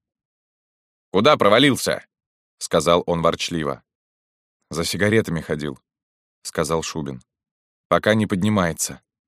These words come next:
«Дай-ка сигареты», сказал Спиридонов, «хоть я и бросил». Шубин открыл пачку, Спиридонов взял сигарету.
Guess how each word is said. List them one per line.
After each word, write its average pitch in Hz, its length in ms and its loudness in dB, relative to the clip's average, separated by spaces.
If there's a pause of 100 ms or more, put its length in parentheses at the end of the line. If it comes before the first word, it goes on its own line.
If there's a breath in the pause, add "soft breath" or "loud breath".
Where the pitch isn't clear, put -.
(960)
«Дай-ка 120 360 4
сигареты», 95 640 2 (1200)
сказал 78 360 -2
Спиридонов, 80 640 -4 (500)
«хоть 85 200 -6
я 92 160 4
и 95 80 4
бросил». 85 480 0 (800)
Шубин 131 420 0
открыл 98 400 -2
пачку, - 580 -2
Спиридонов 90 720 0
взял 82 360 0
сигарету. 82 600 -4